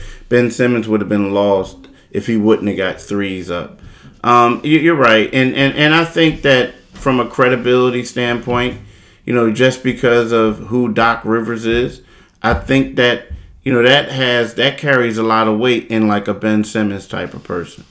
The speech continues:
Because, like, we, again, we talked about McGrady, we talked about other people, and I think that Doc could push some buttons to where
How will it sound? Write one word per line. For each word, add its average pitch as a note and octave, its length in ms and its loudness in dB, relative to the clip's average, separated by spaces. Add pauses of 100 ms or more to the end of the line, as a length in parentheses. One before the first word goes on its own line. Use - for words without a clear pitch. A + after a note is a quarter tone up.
(320)
Because, A#2+ 340 2
like, B2 220 4
we, C3 220 2
again, A#2+ 440 0
we A#2 140 -2
talked A#2+ 320 -2
about A2 320 2
McGrady, G#2+ 520 2
we G#2+ 120 -2
talked G#2+ 300 -4
about G#2 260 0
other A#2+ 260 0
people, F#2+ 500 -8 (460)
and A2 240 2
I A2+ 80 0
think C3+ 360 -2
that A2 280 -2
Doc A2+ 320 -2
could A2 140 -6
push A#2 260 -2
some A2 240 0
buttons G#2+ 460 -2 (400)
to A2 80 -2
where A2+ 420 2